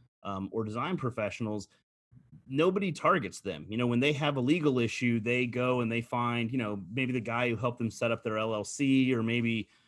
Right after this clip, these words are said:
somebody who helped them with a will or somebody who helped them with a car accident one day. And for most people in the construction industry, it's a heavily regulated industry, whether you're a design professional or whether you're, you know, the guy out in the field doing the work.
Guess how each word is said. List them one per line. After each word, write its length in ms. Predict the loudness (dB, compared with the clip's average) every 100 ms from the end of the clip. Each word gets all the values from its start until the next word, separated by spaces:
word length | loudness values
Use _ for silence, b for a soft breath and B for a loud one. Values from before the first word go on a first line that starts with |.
| b -6
somebody 340 | 0 2 0
who 180 | 0 0
helped 300 | 0 -2 0
them 140 | 0
with 120 | 0
a 60 | -2
will 380 | 0 2 2 0
or 100 | -2
somebody 320 | -4 -4 -2
who 80 | -2
helped 320 | -2 -4 -4
them 160 | -4 -4
with 120 | -4
a 40 |
car 340 | -4 0 2 2
accident 440 | 0 -6 -8 -6
one 180 | -4 -4
day. 380 | -2 -2 -4 -8 b b b b -6
And 500 | 0 2 2 0 -2 -6 _ -4
for 440 | 0 0 2 0 0
most 760 | -2 2 4 2 0 -4 -16 -16
people 400 | -4 -4 -2 -2
in 140 | 0 0
the 100 | -2
construction 640 | -6 -6 -2 -2 -2 -2
industry, 800 | -2 -4 -8 -10 -8 -6 -6 -8 b b b _ -20 -20
it's 380 | -10 -8 -8 -4
a 40 |
heavily 400 | 0 2 4 4
regulated 560 | 4 2 2 2 2 2
industry, 480 | 0 0 -4 -10 -14 -2
whether 220 | 0 2
you're 180 | 0 0
a 80 |
design 400 | -4 -6 -4 -4
professional 600 | -4 -4 -4 -6 -4 -2 -2
or 80 |
whether 280 | 0 -2 -2
you're, 520 | -2 -2 0 0 -4 -4
you 120 | -6
know, 40 |
the 140 | -4 -6
guy 260 | -6 -6
out 140 | -6 -6
in 60 |
the 60 | -8
field 300 | -4 -4 -2
doing 240 | -2 -2
the 80 | -2
work. 460 | -4 -2 -2 -4